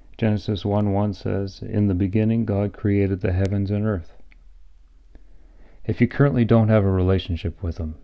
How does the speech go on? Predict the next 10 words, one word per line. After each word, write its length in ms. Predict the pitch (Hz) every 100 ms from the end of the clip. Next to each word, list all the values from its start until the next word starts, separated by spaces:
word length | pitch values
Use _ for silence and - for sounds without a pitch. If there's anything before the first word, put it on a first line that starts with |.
| - - - - -
by, 180 | 95 95 92 - -
but 280 | 101 98 120
marvel 440 | 98 101 101 98
at 140 | 101 95
what 260 | 95 101
you, 340 | 101 98 95 90 - - - - - - -
what 140 | 101 98
is 120 | 92
around 400 | 90 98 101 85
you, 140 | 82